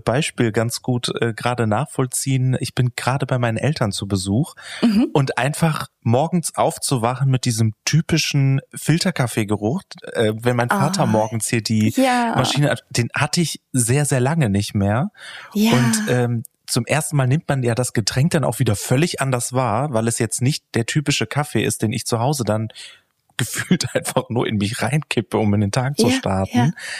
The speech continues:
Speaker 1: verändert den kompletten Moment wieder.
Speaker 2: Absolut. Und auch alles, was dazu gehört, wie du sagst, die Gerüche, die Geräusche, der Moment. Und da spüren wir dann auch, wie sehr wir bestimmten Genuss und bestimmten Geruch mit einem Lebensgefühl verbinden.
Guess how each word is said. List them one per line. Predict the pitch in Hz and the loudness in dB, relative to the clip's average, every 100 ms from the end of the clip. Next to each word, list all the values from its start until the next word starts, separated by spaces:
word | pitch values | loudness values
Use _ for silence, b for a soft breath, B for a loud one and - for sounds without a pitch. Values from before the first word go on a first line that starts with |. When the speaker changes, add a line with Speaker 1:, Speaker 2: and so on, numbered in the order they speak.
| B B - | B B -6
Speaker 1:
verändert | - 117 147 - | -2 0 2 2
den | 117 | 0
kompletten | 113 - 92 - 123 | -2 0 -2 0 2
Moment | 160 190 233 - | 4 2 0 -2
wieder. | - 98 92 107 B B B B | -4 -2 -2 -2 B B B B
Speaker 2:
Absolut. | 233 262 - 226 214 226 202 B B | -4 -4 -4 -2 0 0 -2 B B
Und | 208 208 | 0 2
auch | 208 220 | 0 -2
alles, | 208 220 226 | 0 0 0
was | 208 - | -4 -2
dazu | 214 - | -4 -2
gehört, | 214 196 180 175 | 0 2 0 0
wie | 208 | 0
du | 202 | 2
sagst, | 185 190 180 - | 2 0 -2 -2
die | 190 | 0
Gerüche, | 196 196 214 - 208 196 | 0 0 0 2 2 2
die | 185 | 0
Geräusche, | 170 190 180 190 202 196 | 0 0 2 2 0 -2
der | 180 185 | 0 2
Moment. | 180 175 185 208 B B B - | 2 2 0 0 B B B -2
Und | 175 | 0
da | 190 | 2
spüren | - - 233 247 | 0 2 2 4
wir | 202 | 2
dann | 180 - | 2 2
auch, | 196 - | 0 -2
wie | 170 185 240 | -2 2 4
sehr | 262 196 247 269 180 | 2 2 2 2 0
wir | 180 196 220 | 2 2 0
bestimmten | 196 - 254 254 - 220 185 | -2 0 0 0 2 2 2
Genuss | 196 214 330 - | 2 4 2 0
und | 202 | -2
bestimmten | 202 - 220 202 | 0 -2 -2 0
Geruch | 202 226 262 - B B B B - | 0 2 -2 -6 B B B B 0
mit | 208 208 | 0 2
einem | 185 196 | 2 4
Lebensgefühl | 220 285 247 - - 196 185 165 | 4 2 0 -2 -2 2 2 2
verbinden. | - - 165 165 160 - 151 | -4 -4 0 0 0 -4 -8